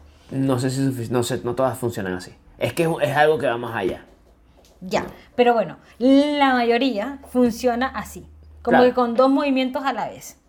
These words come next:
Speaker 1: Ok.
Speaker 2: Pero yo, sinceramente, como no he intimidado con una chica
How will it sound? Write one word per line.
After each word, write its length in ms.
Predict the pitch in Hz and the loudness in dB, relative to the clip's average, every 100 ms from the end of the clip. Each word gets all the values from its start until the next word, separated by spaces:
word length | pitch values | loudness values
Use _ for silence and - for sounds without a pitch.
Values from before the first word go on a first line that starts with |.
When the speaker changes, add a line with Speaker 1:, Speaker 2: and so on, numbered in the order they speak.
| _ | _
Speaker 1:
Ok. 200 | - 104 90 92 _ - - _ | -14 -8 -8 -8 _ -20 -20 _
Speaker 2:
Pero 180 | 196 185 | -6 -4
yo, 220 | 180 240 | 2 2
sinceramente, 800 | 277 359 302 330 311 233 208 214 | 2 -4 -4 -4 -2 -4 -6 -10
como 340 | - 196 190 | -10 -10 -8
no 240 | 196 208 226 | -8 -6 -4
he 140 | 285 | -4
intimidado 1120 | 302 311 277 - 208 196 185 208 233 208 220 233 | -4 -8 -10 -12 -10 -6 -2 2 2 2 -2 -4
con 160 | 190 | -8
una 240 | 180 196 214 | -8 -12 -10
chica 360 | 226 214 208 | -10 -8 -8